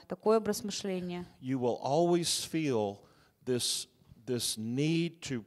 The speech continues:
Speaker 2: perform and this need to, uh, work hard,
Speaker 1: всегда
Speaker 2: uh,
Speaker 1: вы будете
Speaker 2: for
Speaker 1: ощущать эту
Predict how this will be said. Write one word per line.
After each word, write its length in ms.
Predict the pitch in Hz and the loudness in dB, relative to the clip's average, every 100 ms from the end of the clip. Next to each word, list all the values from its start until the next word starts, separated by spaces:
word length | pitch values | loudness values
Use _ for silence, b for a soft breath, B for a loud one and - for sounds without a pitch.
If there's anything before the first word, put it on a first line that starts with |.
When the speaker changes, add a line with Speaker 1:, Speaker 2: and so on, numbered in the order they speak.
| - | -6
Speaker 2:
perform 920 | - 107 - 156 156 165 165 165 160 | -6 -6 -6 0 4 4 4 2 -2
and 240 | - 120 117 | -4 -2 0
this 220 | 110 - | -2 -4
need 440 | 117 151 160 160 - | -4 -2 -2 -4 -4
to, 320 | 127 117 104 B B B - | -2 -2 -2 B B B -6
uh, 160 | 107 95 | -4 -4
work 420 | 104 131 165 165 | -2 2 2 2
hard, 640 | - 156 160 156 156 143 139 B B | -4 0 2 2 0 -2 -12 B B
Speaker 1:
всегда 320 | - 120 113 220 | -6 2 4 4
Speaker 2:
uh, 20 | |
Speaker 1:
вы 80 | 208 | 4
будете 300 | 196 - 202 | -2 0 2
Speaker 2:
for 140 | 240 | 4
Speaker 1:
ощущать 360 | 233 220 196 196 | 6 6 4 2
эту 420 | 185 185 180 170 | -2 0 0 -2